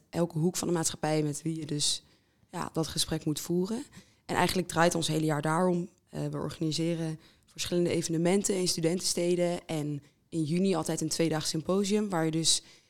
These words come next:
elke keer dieper ingaat op het gekozen thema en op die manier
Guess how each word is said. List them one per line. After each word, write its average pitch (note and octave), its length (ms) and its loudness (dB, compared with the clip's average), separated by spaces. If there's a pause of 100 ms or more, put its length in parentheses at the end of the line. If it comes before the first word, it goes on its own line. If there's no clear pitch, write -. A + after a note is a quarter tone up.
(140)
elke F3 240 -2
keer D#3 360 -4
dieper E3+ 360 0
ingaat D3+ 680 -4 (420)
op D#3+ 140 -20
het - 100 -20
gekozen - 440 0
thema E3 260 2
en D#3 100 0
op C#3 100 -4
die E3 140 -4
manier D#3 460 0